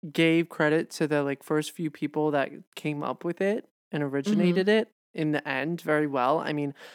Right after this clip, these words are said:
Speaker 1: I don't know what the case is in terms of their rights to the score. I don't know if they were just, like,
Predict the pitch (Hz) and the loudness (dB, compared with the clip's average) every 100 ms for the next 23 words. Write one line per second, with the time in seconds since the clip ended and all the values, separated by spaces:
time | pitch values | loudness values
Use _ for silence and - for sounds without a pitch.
0 | - _ - 147 165 160 151 131 147 143 | -20 _ -4 -2 -2 -2 -6 -8 -8 -8
1 | - 139 131 127 - 139 139 131 127 - | -6 -6 -6 -10 -12 -12 -10 -10 -10 -8
2 | - 120 - _ _ _ 226 160 147 135 | -8 -8 -14 _ _ _ -8 -4 -4 -6
3 | 139 151 190 - - - - 180 180 - | -2 0 0 -2 -12 -12 -8 -4 -4 2
4 | 180 175 175 170 143 143 147 143 143 135 | 4 6 6 4 4 0 -2 -4 -4 -8
5 | 131 139 139 | -6 -4 -2